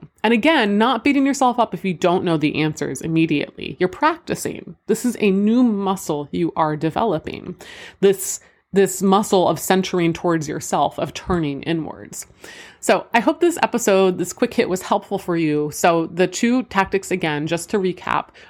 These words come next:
are to notice when you're asking external focused questions about other people or other situations and wondering what they're thinking or needing,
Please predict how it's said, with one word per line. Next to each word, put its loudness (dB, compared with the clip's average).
are 4
to -4
notice 2
when 2
you're 2
asking 0
external 0
focused -2
questions 0
about 2
other 0
people -2
or 0
other 0
situations 0
and -2
wondering 2
what 0
they're 0
thinking 0
or -2
needing, -2